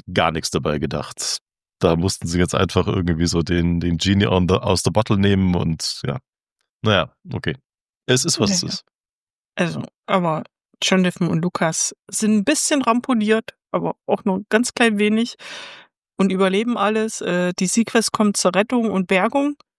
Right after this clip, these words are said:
Speaker 1: Ja, genau. Und das ist übrigens das einzige Mal, dass die Sequest sich überhaupt auch nur einen einzigen Meter vorwärts bewegt in der ganzen Folge.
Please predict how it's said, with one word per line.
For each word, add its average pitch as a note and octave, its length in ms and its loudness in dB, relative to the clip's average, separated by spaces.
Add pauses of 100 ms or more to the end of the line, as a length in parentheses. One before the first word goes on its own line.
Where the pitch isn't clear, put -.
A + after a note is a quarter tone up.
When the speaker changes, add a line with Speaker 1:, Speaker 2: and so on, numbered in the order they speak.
(640)
Speaker 1:
Ja, G2 140 2
genau. F2+ 160 0
Und - 260 -6
das - 160 0
ist G#3 60 -6
übrigens E3+ 180 0
das C3+ 100 -4
einzige D#3+ 420 0
Mal, D3 220 2
dass B2+ 120 -2
die - 100 -2
Sequest - 420 0
sich - 180 2
überhaupt C3+ 420 0
auch G#2 120 0
nur G#2+ 100 -2
einen G2 100 0
einzigen G#2+ 340 0
Meter G2+ 220 2
vorwärts G2+ 320 0
bewegt E2 320 -2
in F2 60 -4
der E2+ 100 0
ganzen E2+ 280 -2
Folge. F2 360 0